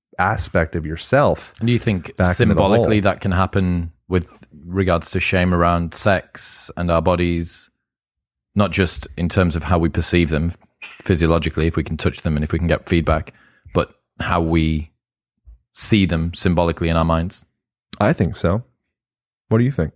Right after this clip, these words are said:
Speaker 2: Yeah, certainly, man. I mean, the, it's definitely since being out here in Austin, fuck, like, people here have got a, a very, some people here have got a very liberal, very open,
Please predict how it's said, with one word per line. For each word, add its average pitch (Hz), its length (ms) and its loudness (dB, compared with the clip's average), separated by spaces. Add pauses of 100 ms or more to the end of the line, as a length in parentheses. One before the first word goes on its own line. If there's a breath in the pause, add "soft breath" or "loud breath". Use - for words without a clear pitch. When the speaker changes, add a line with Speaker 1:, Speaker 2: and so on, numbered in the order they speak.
(640 loud breath)
Speaker 2:
Yeah, 156 220 4
certainly, 147 360 2
man. 110 180 4
I 123 40 4
mean, 120 180 4
the, 120 180 0 (1080 loud breath)
it's - 360 -6
definitely 120 420 0
since - 220 -2
being 92 200 2
out 85 120 0
here 87 100 2
in 87 60 2
Austin, 92 300 0
fuck, 98 360 0
like, 80 240 -2
people 117 280 0
here 87 220 2
have 82 140 -2
got 82 200 0
a, 80 160 -6 (440)
a 80 100 -4
very, 92 340 2 (520)
some 113 260 0
people 92 240 0
here 85 140 2
have - 400 -16
got 95 100 2
a 87 40 0
very 101 260 4
liberal, 92 380 4
very 92 220 4
open, 87 480 0